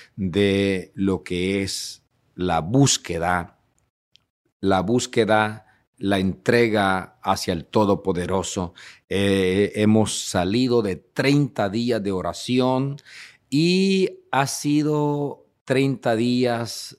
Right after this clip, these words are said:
de mucha bendición. Tenemos testimonios de toda índole de la manera como Dios respondió la oración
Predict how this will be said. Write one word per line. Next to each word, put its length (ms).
de 440
mucha 440
bendición. 1000
Tenemos 640
testimonios 1500
de 400
toda 360
índole 840
de 160
la 160
manera 460
como 300
Dios 340
respondió 720
la 140
oración 880